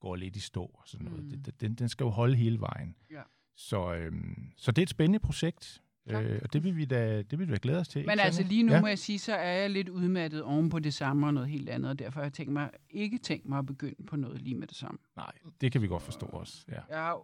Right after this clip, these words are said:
Speaker 2: jeg har tilladt mig selv at få en pause.
Speaker 1: Det er velfortjent.
Speaker 2: <laughs>
Speaker 1: Jamen, er vi ikke nået dertil, hvor vi skal sige tak, fordi du ville være med som gæst i Æseløer,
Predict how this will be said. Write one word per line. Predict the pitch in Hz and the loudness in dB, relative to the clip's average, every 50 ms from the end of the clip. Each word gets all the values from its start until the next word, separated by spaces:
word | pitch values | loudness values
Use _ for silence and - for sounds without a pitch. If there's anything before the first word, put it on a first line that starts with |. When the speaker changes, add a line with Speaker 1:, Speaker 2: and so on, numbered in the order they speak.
| - _ _ _ _ _ | -12 _ _ _ _ _
Speaker 2:
jeg | 170 175 | -2 0
har | 170 | 0
tilladt | 170 - - 202 196 196 185 165 | 0 0 0 2 2 4 4 6
mig | 165 165 | 4 4
selv | - - 135 123 | 4 2 -2 -4
at | 135 | -6
få | - 139 | -8 -10
en | - - - - - | -10 -10 -14 -18 -18
pause. | - 135 - - - - _ _ _ _ - | -18 -18 -18 -20 -20 -20 _ _ _ _ 0
Speaker 1:
Det | 123 | 2
er | 120 | 4
velfortjent. | 113 110 95 - - - - - - - - _ _ _ _ - | 4 4 2 0 -4 -8 -8 -8 -8 -8 -12 _ _ _ _ 0
Speaker 2:
<laughs> | 208 139 - - 233 - - - 180 151 - - 147 - 117 - _ _ _ - - - - - - - - - - - - - - _ _ _ _ _ _ _ _ _ _ _ _ _ _ _ _ _ _ _ _ _ | 0 2 4 2 2 2 0 -4 -8 -8 -8 -10 -14 -16 -16 -18 _ _ _ -20 -20 -20 -20 -20 -20 -20 -20 -20 -20 -20 -20 -20 -20 _ _ _ _ _ _ _ _ _ _ _ _ _ _ _ _ _ _ _ _ _
Speaker 1:
Jamen, | 120 120 123 123 123 | 4 6 6 6 4
er | 123 123 | 2 2
vi | 127 135 131 | 4 4 4
ikke | 156 - - 170 | 4 8 8 8
nået | 160 185 214 175 143 | 8 8 6 2 2
dertil, | - 165 165 156 - - 160 170 | 2 2 2 2 2 2 2 2
hvor | 160 165 151 | 2 2 4
vi | 135 135 131 | 4 2 2
skal | - - - 127 | 0 0 -4 -4
sige | - - 139 127 127 127 131 - | 0 0 0 2 2 0 -2 -2
tak, | - - 131 151 - | 2 4 4 4 4
fordi | - - 120 - 160 165 175 180 - _ _ _ _ _ - | 2 -2 0 2 2 0 0 -2 -6 _ _ _ _ _ 2
du | 147 143 | 4 4
ville | 139 135 131 131 123 117 | 6 6 4 4 4 6
være | 123 120 | 6 8
med | 113 107 104 113 143 160 139 - - _ _ _ _ _ | 8 8 8 8 6 4 2 -2 -8 _ _ _ _ _
som | - - 139 127 | 4 4 6 6
gæst | - - 135 151 - - - - - - | 6 6 6 4 4 0 -4 -10 0 2
i | 143 113 | 2 4
Æseløer, | - 147 165 147 - 160 147 139 139 143 151 | 4 4 2 2 2 0 2 2 4 4 4